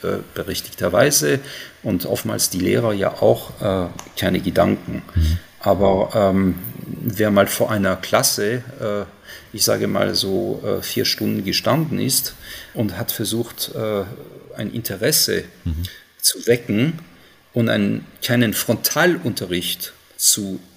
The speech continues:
Speaker 1: machen, sondern eine andere Form zu gestalten, wo die,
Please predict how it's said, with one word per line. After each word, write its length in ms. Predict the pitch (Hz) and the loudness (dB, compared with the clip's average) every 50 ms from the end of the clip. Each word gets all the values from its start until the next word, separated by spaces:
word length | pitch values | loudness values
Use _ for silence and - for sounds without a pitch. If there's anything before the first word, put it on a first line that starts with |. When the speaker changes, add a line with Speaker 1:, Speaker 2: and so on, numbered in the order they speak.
| - | -8
Speaker 1:
machen, 440 | - 101 101 113 - - 139 135 135 | -2 -2 -2 -2 0 -2 0 0 0
sondern 520 | 127 127 113 110 107 104 104 101 92 - - | 0 0 -2 -2 -2 0 0 -2 -2 -4 -6
eine 380 | 120 104 98 104 101 98 92 92 - - - - - | -6 -4 -2 -2 -2 -2 -4 -6 -10 -20 -20 -8 -2
andere 280 | - 117 120 120 117 104 | 0 2 2 2 0 -2
Form 340 | - - - 113 135 139 127 | -2 0 2 4 4 4 4
zu 240 | - - 104 92 90 | 2 2 0 -2 -4
gestalten, 920 | - 98 - - - - 110 117 139 151 139 - - 104 107 123 143 131 120 | -2 -2 -2 -2 -4 -2 0 2 2 2 0 2 2 2 4 4 2 0 0
wo 120 | 113 101 | -2 -2
die, 340 | 95 90 92 98 98 95 90 | -2 -2 -2 0 0 0 -2